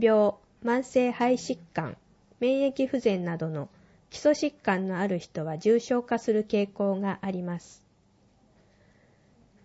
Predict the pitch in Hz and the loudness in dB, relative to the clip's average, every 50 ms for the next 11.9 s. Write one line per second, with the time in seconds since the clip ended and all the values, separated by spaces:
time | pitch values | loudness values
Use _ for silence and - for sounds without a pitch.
0 | _ _ - - - 294 294 285 - 302 - - 302 294 - - - 226 208 185 | _ _ -8 0 2 2 2 2 -2 -4 -2 -2 -2 -2 -4 -4 -2 -2 -2 0
1 | 175 170 165 147 - - _ _ _ _ _ _ - - - - - - 254 247 | -2 -4 -6 -6 -8 -10 _ _ _ _ _ _ -20 -20 -20 -10 -2 0 0 2
2 | 247 - 233 226 220 220 220 - - - 233 254 269 285 285 285 285 277 269 269 | 2 2 4 4 4 4 2 0 -6 -6 -2 0 2 2 2 0 0 -2 -2 -2
3 | - 196 175 165 170 - 220 247 226 202 202 - - - - _ _ _ _ _ | -2 -2 -2 0 0 0 2 2 2 0 0 -4 -10 -20 -20 _ _ _ _ _
4 | _ _ _ - 269 240 208 202 196 185 180 180 156 - - 170 160 156 160 156 | _ _ _ 0 0 2 2 2 2 2 2 0 0 -2 -2 -4 -4 -4 -4 -6
5 | 151 - - - - _ _ _ _ _ _ _ _ _ _ _ _ _ _ _ | -8 -10 -12 -18 -20 _ _ _ _ _ _ _ _ _ _ _ _ _ _ _
6 | _ _ _ _ _ _ _ _ _ - - 294 302 302 - 320 311 - 311 294 | _ _ _ _ _ _ _ _ _ -2 0 0 0 0 -2 -4 -2 -2 -2 -2
7 | - _ _ - 202 190 180 170 - 170 156 151 - - - _ _ _ _ _ | -4 _ _ -2 -2 -2 -2 -4 -6 -8 -6 -6 -8 -10 -14 _ _ _ _ _
8 | _ _ _ - - 269 285 302 277 254 - - - 170 156 147 - - _ - | _ _ _ -6 -2 0 2 2 2 0 0 0 -4 -4 -4 -4 -6 -8 _ 0
9 | 285 285 285 277 240 214 196 185 175 180 185 - 233 226 226 - _ - 170 - | 2 2 2 2 2 0 0 0 -2 -2 -2 0 0 0 0 -2 _ -6 -6 -4
10 | - 151 151 151 165 - - 277 285 277 262 285 277 262 226 180 170 175 196 196 | -6 -8 -8 -8 -6 0 2 2 2 4 4 4 4 4 2 0 -2 -2 -2 -2
11 | - 226 226 - 247 254 247 254 254 214 196 185 175 175 165 170 202 - | 0 -2 -2 -2 -2 0 0 0 0 0 -2 -2 -4 -4 -4 -4 -4 -6